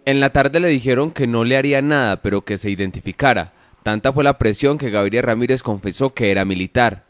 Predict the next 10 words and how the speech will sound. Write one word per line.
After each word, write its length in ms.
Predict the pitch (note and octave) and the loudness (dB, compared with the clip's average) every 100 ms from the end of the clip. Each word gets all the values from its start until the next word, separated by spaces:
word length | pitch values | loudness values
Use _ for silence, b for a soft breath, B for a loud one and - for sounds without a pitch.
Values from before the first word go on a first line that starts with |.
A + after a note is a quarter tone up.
| - | 0
Alias 360 | C#3 D3 E3+ | 2 4 4
Jorge 320 | - E3+ D#3 E3 | 8 6 8 4
o 140 | B2+ | 4
el 100 | F#2+ | 4
Flaco, 380 | C3+ C#3 - G2+ | 2 2 2 -4
en 100 | F#2 | -4
versión 300 | F#2 A2 A2 | -4 -2 -4
ante 180 | C3+ C#3+ | -2 -2
la 80 | |
fiscalía, 640 | C#3+ C#3+ - D3 C3 A2+ | -2 -4 0 0 2 0